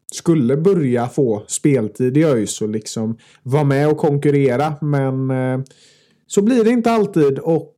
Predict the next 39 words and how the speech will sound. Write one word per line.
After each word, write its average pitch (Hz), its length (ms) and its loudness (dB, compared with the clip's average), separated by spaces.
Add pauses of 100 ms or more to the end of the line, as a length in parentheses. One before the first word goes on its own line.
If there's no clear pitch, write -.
(160)
eh, 165 60 0
jag 156 460 2
tycker 175 200 0
det 165 60 0
är 170 40 2
väldigt 156 340 0
tråkigt 196 580 2
och 160 100 2
vi 165 60 2
vet 147 260 2
vilken 143 300 0
talang 156 600 0
han 139 260 -2
faktiskt 139 360 -4
besitter. 175 520 0
Men 175 200 2
någonstans 196 600 0
så, 185 140 0
alltså, 170 480 0 (340)
om 180 220 2
det 196 120 4
är 202 60 2
så 185 180 2
att 170 160 0
det 175 60 2
är 165 60 0
på 175 120 -2
grund 165 260 2
av 151 80 2
att 156 100 0
motivationen 156 680 0
inte 147 220 -2
finns, 170 460 0
då 151 340 0 (300)
tycker 196 220 2
inte 196 200 2
jag 170 180 2
man 156 140 0
ska 180 460 -2